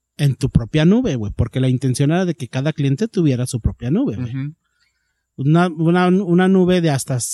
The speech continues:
Speaker 1: cien, ciento cincuenta gigabytes, creo que era. O sea, si te tomas en cuenta, pues, para veinte películas, pues, la neta está re bien,
Speaker 2: Bastante
Speaker 1: güey.
Speaker 2: bien.
Speaker 1: Bastante bien.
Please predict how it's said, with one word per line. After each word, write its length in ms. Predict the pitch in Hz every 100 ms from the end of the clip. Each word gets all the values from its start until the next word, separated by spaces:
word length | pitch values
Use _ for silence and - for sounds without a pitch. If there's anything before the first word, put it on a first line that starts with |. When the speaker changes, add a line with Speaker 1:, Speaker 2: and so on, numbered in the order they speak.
| - - _ _
Speaker 1:
cien, 560 | - - 143 135 151 143
ciento 260 | 151 143
cincuenta 520 | - 143 135 131 131 139
gigabytes, 640 | 120 117 113 143 - -
creo 180 | - 117
que 140 | -
era. 240 | 113 110 _ _ _ _ _ _
O 60 |
sea, 160 | - 123
si 160 | - 101
te 180 | 104
tomas 320 | - 131 180 196
en 60 |
cuenta, 240 | 185 185 214
pues, 260 | 147 - _ _ - - _ -
para 340 | 147 143 139
veinte 380 | 123 165 165 185
películas, 580 | 160 165 160 196 202 -
pues, 200 | 127 -
la 140 | 131
neta 260 | 127 131 160
está 200 | - 135
re 100 | 107
bien, 200 | 123 233 196
Speaker 2:
Bastante 140 | 95
Speaker 1:
güey. 40 | 92
Speaker 2:
bien. 200 | 127 - -
Speaker 1:
Bastante 460 | 113 107 127 143
bien. 260 | 160 240